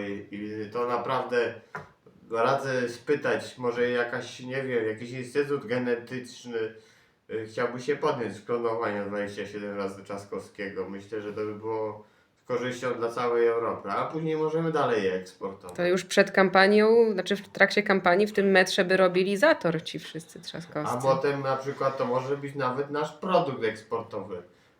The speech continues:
Speaker 1: Trzaskowski. I by były trzy, w jednej wersji by miał jeden chromosom za dużo, to by była Trzaskowski demo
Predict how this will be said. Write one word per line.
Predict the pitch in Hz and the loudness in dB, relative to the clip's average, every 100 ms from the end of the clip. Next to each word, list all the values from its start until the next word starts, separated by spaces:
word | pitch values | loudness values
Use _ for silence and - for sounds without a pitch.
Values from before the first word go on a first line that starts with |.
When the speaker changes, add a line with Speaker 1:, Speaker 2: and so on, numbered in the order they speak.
| _ | _
Speaker 1:
Trzaskowski. | 131 117 - 101 - - 87 87 - | -4 -4 -4 -6 -6 -14 -14 -14 -14
I | 107 | -10
by | 120 139 | -2 0
były | 143 156 151 139 - - | 6 6 6 2 -6 -16
trzy, | - 151 139 - - - - _ _ _ _ _ _ | -4 -2 -2 -6 -18 -20 -20 _ _ _ _ _ _
w | 107 110 | -16 -4
jednej | 139 139 127 120 | -2 0 -2 -4
wersji | 120 127 127 131 | -4 -4 -4 -8
by | 101 123 | -8 -6
miał | 120 113 - | -4 -4 -6
jeden | 123 123 127 120 | -6 -6 -6 -8
chromosom | 127 123 120 113 113 107 | -8 -4 -4 -4 -8 -6
za | 113 | -8
dużo, | 117 113 120 139 143 _ _ _ _ | -8 -8 -6 -6 -8 _ _ _ _
to | 120 | -2
by | 117 117 | 0 0
była | 120 117 117 | 0 0 0
Trzaskowski | - 127 120 - 139 - 135 | -2 -2 -2 -2 -4 -4 -8
demo | 123 110 92 85 - | 2 2 2 -6 -10